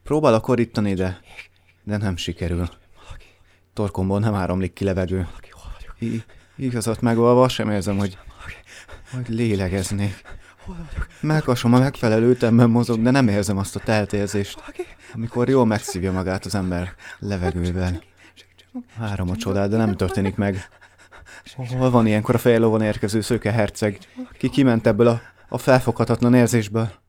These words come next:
Segítsen valaki. Egyszer csak kinyitom a furgon oldalsó ajtaját.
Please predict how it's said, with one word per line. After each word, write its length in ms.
Segítsen 580
valaki. 1300
Egyszer 300
csak 160
kinyitom 320
a 60
furgon 340
oldalsó 460
ajtaját. 520